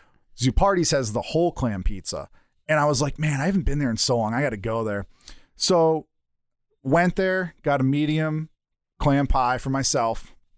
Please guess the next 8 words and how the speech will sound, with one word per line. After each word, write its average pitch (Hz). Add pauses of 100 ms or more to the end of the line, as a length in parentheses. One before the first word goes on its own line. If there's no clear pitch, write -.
(180)
ate 139
the 156
whole 147
thing. 143 (560)
Best 160
pizza 165
I've 135
had 127